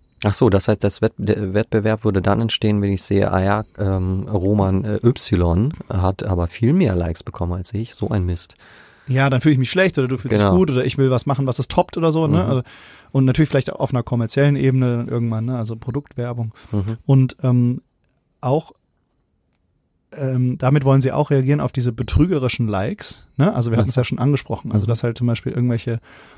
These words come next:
Speaker 2: äh, Bot-Armeen, äh, die sich dann, ne, die erstellen, äh, Tausende, Hunderttausende von Accounts, folgen und kommentieren sich gegenseitig, ne,
Speaker 1: Mhm,
Speaker 2: kriegen
Speaker 1: mhm.
Speaker 2: dadurch irgendwie Kredibilität, weil die haben ja irgendwie viele, viele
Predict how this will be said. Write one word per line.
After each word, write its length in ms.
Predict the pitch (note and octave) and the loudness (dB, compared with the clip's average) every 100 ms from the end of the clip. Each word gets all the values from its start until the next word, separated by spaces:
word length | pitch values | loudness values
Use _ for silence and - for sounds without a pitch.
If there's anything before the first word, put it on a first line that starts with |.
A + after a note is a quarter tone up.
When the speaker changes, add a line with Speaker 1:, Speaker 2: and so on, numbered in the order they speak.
| _ - | _ -6
Speaker 2:
äh, 100 | B2+ | -2
Bot-Armeen, 1000 | A2 D#3+ - B2 B2+ C3+ C3+ C3 B2+ C3+ | 0 -2 0 2 4 4 4 4 0 -2
äh, 260 | B2+ A#2 A#2 | -4 -4 -4
die 100 | A#2+ | -6
sich 180 | A#2 | -6
dann, 220 | - A#2 A#2+ | -4 -4 -2
ne, 140 | C3 | -2
die 120 | B2+ | -2
erstellen, 540 | A#2+ - C3+ C3 C3 C3 | -4 0 2 4 4 0
äh, 280 | - C#3 C3 | -4 -6 -6
Tausende, 600 | - C3 D3+ D3 C3 B2 | 0 2 4 2 2 0
Hunderttausende 560 | D3 C#3 C#3+ C3+ C3 | 0 -2 -4 -4 -6
von 120 | - B2 | -4 -6
Accounts, 640 | A#2 C#3 C#3 C#3+ C#3 - - | -4 2 2 2 -2 -10 -10
folgen 440 | - C3+ D3 C#3 | 0 2 4 2
und 120 | B2+ | -2
kommentieren 440 | - B2+ B2 D3 C#3+ | 0 0 2 0 -2
sich 120 | A#2+ | 0
gegenseitig, 840 | - C#3+ D#3 C#3+ C#3+ C#3 C#3+ C#3 - | 2 2 4 2 2 2 0 -2 0
ne, 160 | A#2 | 2
Speaker 1:
Mhm, 40 | A#2+ | 0
Speaker 2:
kriegen 180 | C3+ C3+ | -2 -2
Speaker 1:
mhm. 40 | |
Speaker 2:
dadurch 280 | B2 B2+ B2 | 0 -2 -2
irgendwie 460 | C3+ C3 B2 B2 B2 _ - _ _ - | -2 -2 -2 -2 -6 _ -20 _ _ -6
Kredibilität, 680 | B2+ B2+ B2 B2 - E3 E3+ | 0 2 2 0 2 2 4
weil 120 | B2+ | 2
die 120 | A#2 | 2
haben 100 | B2+ | 2
ja 80 | B2 | 2
irgendwie 240 | A#2+ A#2+ | 0 -2
viele, 280 | - D3 C3 | 0 0 0
viele 520 | - B2+ A#2+ A#2 A#2 | -2 -2 -2 -2 -4